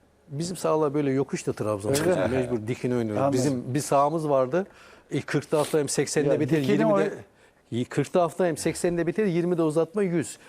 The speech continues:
Speaker 1: Saha böyleydi, mezarlık düzü derdik oraya. Ya ikinci yarı aşağı doğru oynuyorsun. İlk yarı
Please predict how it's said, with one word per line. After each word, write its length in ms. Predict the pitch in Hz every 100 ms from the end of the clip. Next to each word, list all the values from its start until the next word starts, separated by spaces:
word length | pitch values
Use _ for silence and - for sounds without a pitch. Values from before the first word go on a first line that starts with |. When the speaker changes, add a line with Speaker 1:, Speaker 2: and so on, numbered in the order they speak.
| - -
Speaker 1:
Saha 320 | 165 175 175
böyleydi, 420 | 175 185 196 120
mezarlık 480 | 123 135 147 165 160
düzü 220 | 120 117
derdik 300 | 113 110 113
oraya. 300 | 117 147 226 - - _
Ya 100 | 135
ikinci 440 | 139 165 196 185 202
yarı 160 | 214
aşağı 360 | 202 - 202 196
doğru 160 | 190 196
oynuyorsun. 360 | 170 135 156
İlk 220 | 165 -
yarı 260 | 196 202